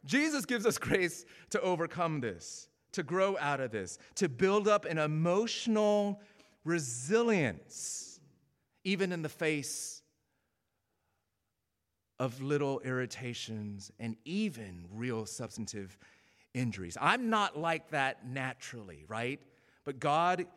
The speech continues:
gives us grace to grow thicker skin, to love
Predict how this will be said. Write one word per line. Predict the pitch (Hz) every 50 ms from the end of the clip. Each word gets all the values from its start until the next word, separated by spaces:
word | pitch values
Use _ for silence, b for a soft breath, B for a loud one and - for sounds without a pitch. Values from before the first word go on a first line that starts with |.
| B B B B
gives | 131 151 127 147
us | 147 -
grace | - - 135 127 123 -
to | - -
grow | 107 - 127 123 123 123 127 127 117 113 - b b b b
thicker | b - - 139 127 - 135 117
skin, | 110 - - - - 120 104 95 87 82 85 80 78 _ b b b b
to | - 117
love | 104 104 101 101 92 95 90 -